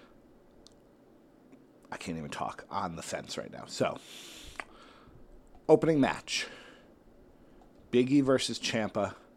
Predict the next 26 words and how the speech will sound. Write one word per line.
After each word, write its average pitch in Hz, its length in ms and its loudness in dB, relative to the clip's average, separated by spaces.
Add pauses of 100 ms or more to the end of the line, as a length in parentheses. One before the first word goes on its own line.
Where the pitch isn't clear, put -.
(1080)
And 85 160 -6
let's 87 240 -2
make 95 300 -2
it - 260 0
an 87 800 -2 (500)
tables 85 540 0
match. - 500 -8 (720)
Low 95 240 6
stamina. 107 680 2 (520)
Big 92 220 -2
E's 107 220 0
hurting 104 420 -2
a 101 80 0
little 95 280 2
bit. 95 320 0 (420)
Ciampa's - 360 -2
got 71 200 -2
great 85 260 -6
stamina, 58 400 -8
my 80 180 -4
goodness. - 540 -10 (1600)
Uh, 80 400 0 (2250)
why 107 260 -2
is 143 240 -2
tables 95 580 -4
in 82 300 -8